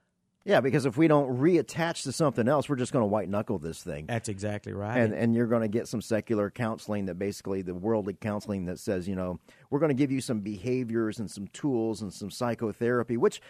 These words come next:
Speaker 1: you know, those are all wonderful
Speaker 2: Mm-hmm.
Speaker 1: things, but th-, they don't mean anything unless you go through the lens of Scripture and the purity of the gospel.
Speaker 2: Only God can purify.
Speaker 1: That's why you wanna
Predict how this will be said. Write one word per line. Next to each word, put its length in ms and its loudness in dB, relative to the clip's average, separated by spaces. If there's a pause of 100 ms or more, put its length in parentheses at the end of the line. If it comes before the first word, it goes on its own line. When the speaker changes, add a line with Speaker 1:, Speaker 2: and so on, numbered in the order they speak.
(180)
Speaker 1:
you 100 -2
know, 140 2
those 240 4
are 100 6
all 220 6
wonderful 460 0
Speaker 2:
Mm-hmm. 100 -4
Speaker 1:
things, 260 4
but 260 2 (300)
th-, 180 -2
they 120 4
don't 180 4
mean 240 4
anything 420 4
unless 300 2
you 120 2
go 180 6
through 160 -2
the 140 4
lens 640 2 (680)
of 160 -2
Scripture 720 -2 (220)
and 140 0
the 80 -4
purity 840 -2
of 140 -4
the 100 -4
gospel. 540 -8 (280)
Speaker 2:
Only 380 4
God 540 0 (100)
can 160 -4
purify. 600 -10 (440)
Speaker 1:
That's 320 0
why 160 8
you 180 8
wanna 400 4